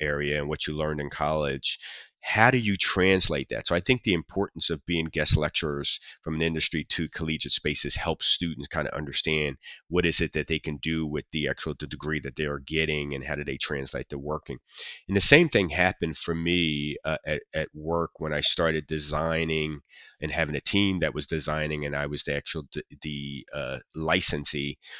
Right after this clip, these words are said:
who was signing. It got me into a different perspective of really thinking about the work that we were doing. Um, and it allowed me to translate. So when I became a field engineer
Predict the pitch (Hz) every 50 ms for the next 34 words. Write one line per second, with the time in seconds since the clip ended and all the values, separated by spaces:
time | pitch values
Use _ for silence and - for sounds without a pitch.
0 | - _ - 90 80 73 - - - 101 92 92 95 92 87 85 80 78 78 71
1 | - - - - - 85 87 - 98 98 - - - 95 90 87 80 - 87 80
2 | 78 - 80 - 85 78 - 85 80 - - - 78 - - 82 76 - 73 71
3 | - 80 80 78 73 - - - - 90 87 - - 80 76 73 67 69 71 69
4 | - _ - 80 78 71 71 78 78 - _ - 76 - - 76 69 65 69 65
5 | - 76 76 73 69 65 65 - _ _ _ _ - - - - - _ - 76
6 | 76 73 76 78 82 80 78 80 82 85 87 90 85 85 87 78 76 - - -
7 | 87 82 82 80 80 - 80 76 71 69 - - 90 85 82 85 82 82 80 78
8 | 82 82 - - - 104 92 98 101 101 98 95 90 82 78 - - - 80 78
9 | 78 73 76 76 76 76 76 78 78 78 78 78 78 78